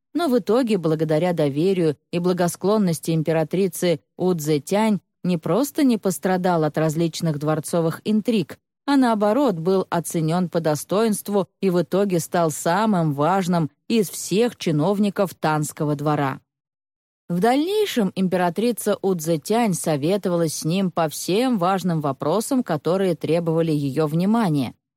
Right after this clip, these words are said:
Она очень уважала канцлера Ди за его таланты и характер.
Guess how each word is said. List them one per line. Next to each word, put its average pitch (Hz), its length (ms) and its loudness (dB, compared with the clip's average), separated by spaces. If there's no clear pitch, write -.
Она 269 420 2
очень 208 360 0
уважала 170 560 2
канцлера 170 600 0
Ди 185 320 0
за 147 160 0
его 156 240 2
таланты 156 600 0
и 151 140 -4
характер. 170 680 -2